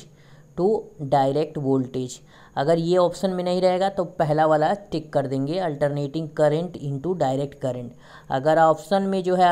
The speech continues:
alternating voltage to direct voltage दे रखा होगा तो यही लगाएंगे, ठीक है। और ध्यान रखेंगे मित्रों, यहाँ पे जो डीसी मिलेगा वो कैसा डीसी मिलेगा, प्योर डीसी नहीं होगा,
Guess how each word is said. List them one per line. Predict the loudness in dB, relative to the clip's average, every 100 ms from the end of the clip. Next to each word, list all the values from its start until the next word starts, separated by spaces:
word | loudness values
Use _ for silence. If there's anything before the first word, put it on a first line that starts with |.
| 4
alternating | 2 0 -2 -4 -4 0
voltage | 2 2 0 -4 -4 -6
to | 0
direct | 4 4 2 -2 -4
voltage | 0 -2 0 -2 -2
दे | -2 0
रखा | 0 0
होगा | 2 2 0
तो | -2
यही | -2 -2 0
लगाएंगे, | 0 -2 -6 -8 -12 -14 -20 -20 -20 -4
ठीक | 0
है। | 2 0 -4 -20 -20 -20 -20 -6
और | -2 0
ध्यान | 0 -2 0
रखेंगे | 0 0 -2
मित्रों, | -2 -2 0 0
यहाँ | 0 -2 -2
पे | -2
जो | 0 -2
डीसी | 0 -4 -4 -2 0
मिलेगा | 0 0 2 2 2
वो | -2 -2
कैसा | 0 2 2
डीसी | 2 -2 -4
मिलेगा, | -2 -2 -2
प्योर | -4 -2 0 2
डीसी | 2 -2 -2 -2
नहीं | -2 0 0
होगा, | 2 2 2 0